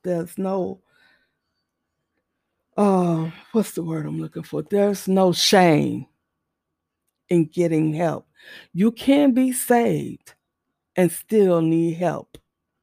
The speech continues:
As always, I want to thank you for stopping by.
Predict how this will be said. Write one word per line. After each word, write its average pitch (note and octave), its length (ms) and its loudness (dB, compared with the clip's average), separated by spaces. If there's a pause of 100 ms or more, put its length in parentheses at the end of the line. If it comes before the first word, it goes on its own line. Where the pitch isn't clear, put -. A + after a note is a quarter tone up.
(1500)
As G3 340 2
always, G3+ 680 -2 (640)
I F#3 80 0
want F3 280 2
to - 20 -20
thank F3+ 280 -2
you F3 80 -8
for - 140 -20
stopping D#3 540 -8
by. C#4 480 -2